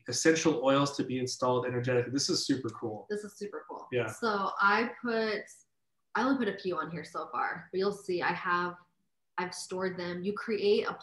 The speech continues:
Speaker 2: playlist, or not playlist, sorry, a supplement list of them. And you can store your supplements, you can store your essential oils on here. Um,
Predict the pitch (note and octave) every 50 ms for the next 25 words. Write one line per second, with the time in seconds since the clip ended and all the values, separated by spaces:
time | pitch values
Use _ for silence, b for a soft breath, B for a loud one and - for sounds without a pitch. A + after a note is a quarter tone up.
0 | - - F#3+ F#3 F3+ F3 E3+ E3+ E3+ E3+ - - G3+ F#3+ E3+ D#3 D#3+ - - -
1 | - - - D#3 D3+ D3 - - F3 F#3 F3 F3 E3+ E3+ - - _ _ _ _
2 | _ _ _ _ - - G3+ - - G#3 G3 G3 G3 F#3+ F#3+ F#3+ - - - -
3 | _ _ _ _ _ _ _ _ _ _ _ _ _ - F4 E3 B2 - - -
4 | - - - - _ _ _ _ _ _ _ _ _ _ _ _ _ - F3+ F3+
5 | E3+ E3 D#3 D#3 D#3 - - - _ _ _ _ _ _ _ _ _ _ _ -
6 | - F#3 F3+ F3 F3 F3 E3+ E3+ E3+ E3+ E3+ - - _ _ _ _ _ _ _
7 | _ - F3 F#3 F#3+ - G3 F#3+ F#3 - - - F#3 F3+ F3 F3 F3 F3 E3+ E3+
8 | F3 F3 - _ _ _ _ _ E3 E3 E3 E3 E3 - - G3+ G3+ G3+ A#3+ B3
9 | A#3+ A#3 A#3 A#3 A3+ A3 G#3 - - F#3 - F3+ F3 E3+ - - - E3 D#3+ E3
10 | E3 E3 D#3+ D#3 D#3+ E3 - - F3+ - - - - - G#3+ A3 A3+ A3+ G#3+ -
11 | - A3 G#3+ G#3 G3+ A3+ A3 G#3+ G#3+ G#3 G#3+ G#3+ - - _ _ _ _ _ _
12 | _ _ _ _ - F#3+ F3 F3 F3 E3+ E3+ E3+ E3+ E3+ E3+